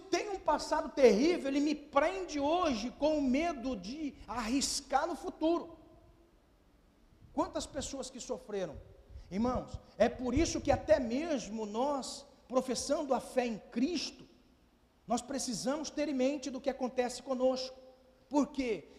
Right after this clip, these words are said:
Porque se nós não conseguirmos a-, tirar da nossa mente o passado, não conseguimos viver o presente sem expectativa do futuro.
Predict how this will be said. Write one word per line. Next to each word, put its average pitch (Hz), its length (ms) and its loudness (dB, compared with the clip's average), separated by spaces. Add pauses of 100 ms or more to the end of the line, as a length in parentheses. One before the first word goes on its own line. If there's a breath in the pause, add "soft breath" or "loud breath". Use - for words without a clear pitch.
(120 loud breath)
Porque 220 240 -4
se - 180 -2
nós 240 320 -2
não 277 160 2
conseguirmos 262 840 -4
a-, 247 120 -6 (140)
tirar 247 420 -4 (240)
da 233 160 2
nossa 254 320 -2
mente 247 300 -4
o 240 40 -6
passado, 226 540 -4
não 233 120 -10
conseguimos 226 520 -6
viver 190 220 -4
o 196 60 2
presente 196 640 -2 (200 loud breath)
sem - 180 -2
expectativa 202 760 -4
do 170 80 -10
futuro. 160 420 -14